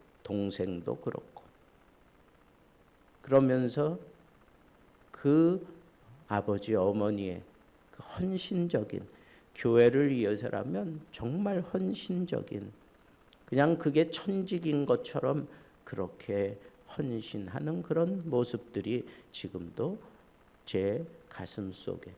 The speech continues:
큰 교회에 많은 교인들이 있지만 제 가슴 속에 한켠에 그렇게 자리 잡고 있는 것을 볼 때,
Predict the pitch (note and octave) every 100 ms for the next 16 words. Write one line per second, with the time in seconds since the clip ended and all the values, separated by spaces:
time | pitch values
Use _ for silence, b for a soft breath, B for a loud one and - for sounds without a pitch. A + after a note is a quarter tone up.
0 | _ - _ - - - - - F#3 F3+
1 | D3+ B2+ G#2+ B2 - - - - - C3+
2 | E3+ F3+ C3+ B2 A2 G2+ - - - -
3 | G2 C3 F3 B B B - - - -
4 | F2+ - - - F#2 - F#2 - B B
5 | B _ - - C3+ B2 - G2 F2+ F2
6 | G2+ - _ - G#2 - D3 D3 - G#2
7 | A2 A2 G#2 - A2+ G2+ G2 F#2+ F2+ -
8 | D3+ - F2 - - A2+ F#2